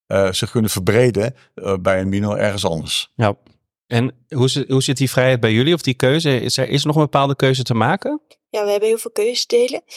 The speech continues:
Speaker 3: Ook, eh, vakoverstijgend, dus andere opleidingen binnen het H M C kunnen ook zo'n keuzedeel volgen. En wij bieden best wel heel veel stageperiodes aan, waarin studenten dus ook kunnen kijken, "Hey, wat vind ik leuk? Wil ik bij een binnenhuisarchitect of ga ik een keer,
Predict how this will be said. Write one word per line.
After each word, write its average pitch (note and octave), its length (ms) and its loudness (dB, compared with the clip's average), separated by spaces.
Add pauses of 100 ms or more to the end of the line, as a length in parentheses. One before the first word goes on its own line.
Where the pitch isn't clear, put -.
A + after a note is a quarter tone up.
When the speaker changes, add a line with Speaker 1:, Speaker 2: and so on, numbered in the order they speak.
(120)
Speaker 3:
Ook, - 280 -2
eh, G#3 120 -2
vakoverstijgend, A3 720 0
dus G#3+ 180 0
andere G#3+ 300 -2
opleidingen G#3 500 0
binnen G#3 200 0
het G3+ 100 -8
H A3 60 -8
M G3+ 100 -2
C G3 280 0
kunnen G#3 220 -4
ook B3 160 0
zo'n B3 160 0
keuzedeel A3+ 460 0
volgen. - 400 -6 (480)
En A3 160 0
wij G#3+ 160 2
bieden A3+ 240 -2
best A3+ 200 0
wel A3+ 120 -2
heel A3+ 160 0
veel A3+ 160 -4
stageperiodes G#3 880 0
aan, G#3+ 340 -4
waarin G3+ 260 -4
studenten G3+ 440 -4
dus G3 140 0
ook A3 120 -6
kunnen G#3+ 180 -8
kijken, G3+ 280 -4
"Hey, G#3+ 180 0
wat G#3+ 160 -6
vind G3 160 -6
ik - 80 -14
leuk? A3+ 280 0
Wil G#3 100 -8
ik F#3+ 100 -14
bij - 140 -6
een - 80 -12
binnenhuisarchitect A3 800 -2
of G3+ 100 -12
ga F#3+ 140 -8
ik F#3+ 160 -8
een G3 100 -12
keer, F#3+ 240 -8